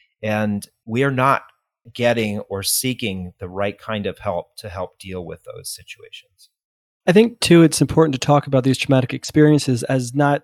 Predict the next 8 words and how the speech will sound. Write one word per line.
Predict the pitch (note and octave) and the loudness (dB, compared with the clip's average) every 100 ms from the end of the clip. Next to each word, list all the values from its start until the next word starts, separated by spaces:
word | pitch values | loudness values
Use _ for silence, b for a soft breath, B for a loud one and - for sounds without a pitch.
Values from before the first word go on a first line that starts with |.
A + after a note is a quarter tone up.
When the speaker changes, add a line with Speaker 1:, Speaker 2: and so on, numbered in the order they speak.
| _ | _
Speaker 2:
um, | C3+ C3 B2 C#3 - | -6 -4 -4 -8 -2
as | D#3 C#3 | 0 4
more | D3+ D#3 F3 E3 | 6 8 6 6
than | D3 C#3 B2 | 4 4 2
just | B2+ B2 - _ - | 0 0 -4 _ -2
these | C3+ A#2+ | -2 -2
gigantic | - C#3 B2 C3+ C3 B2+ - | -2 -2 0 0 0 0 -4
experiences. | - - B2 B2 - - - | -10 -8 -8 -8 -12 -14 -18